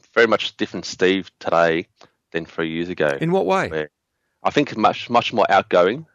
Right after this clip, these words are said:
Speaker 1: and much more comfortable in my own skin. Uh, happy to go anywhere in the world alone, meet people, uh, there's customers everywhere. I've got customers e-, everywhere in the world.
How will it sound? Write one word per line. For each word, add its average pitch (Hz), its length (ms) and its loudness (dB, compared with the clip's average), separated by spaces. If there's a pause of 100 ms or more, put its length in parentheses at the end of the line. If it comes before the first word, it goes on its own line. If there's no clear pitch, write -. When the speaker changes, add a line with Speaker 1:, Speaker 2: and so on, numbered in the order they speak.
Speaker 1:
and 85 120 -8
much 95 220 -6
more 85 120 -6
comfortable 127 560 -10
in 87 100 -12
my 85 120 -4
own 85 180 -10
skin. 110 440 -10 (540)
Uh, 76 280 -6 (340)
happy - 320 -8
to - 100 -20 (140)
go 82 120 0
anywhere 87 340 -2
in 82 80 -4
the 80 60 -6
world 80 220 -2
alone, 82 520 -2
meet 85 200 -10
people, 87 460 -8 (640)
uh, 78 160 -4
there's 78 220 -10 (200)
customers - 460 -6 (220)
everywhere. 92 380 0 (120)
I've 82 100 -8
got 80 100 -14
customers 85 420 -12
e-, 92 300 -4
everywhere 90 220 -6
in 78 60 -10
the 78 60 -16
world. 78 320 -6